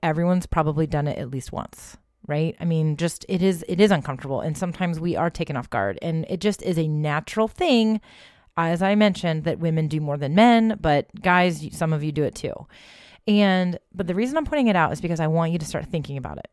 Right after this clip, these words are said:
I actually want you to go back and I want you to look at some of your live videos and I want you to do a little audit. And I want to know, I want you to be honest with yourself and I want you to watch and I want you to see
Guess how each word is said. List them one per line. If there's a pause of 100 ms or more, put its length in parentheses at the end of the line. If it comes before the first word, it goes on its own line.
I
actually
want
you
to
go
back
and
I
want
you
to
look
at
some
of
your
live
videos (460)
and
I
want
you
to (220)
do
a
little
audit. (260)
And
I
want
to
know,
I
want
you
to
be
honest
with
yourself
and
I
want
you
to
watch
and
I
want
you
to
see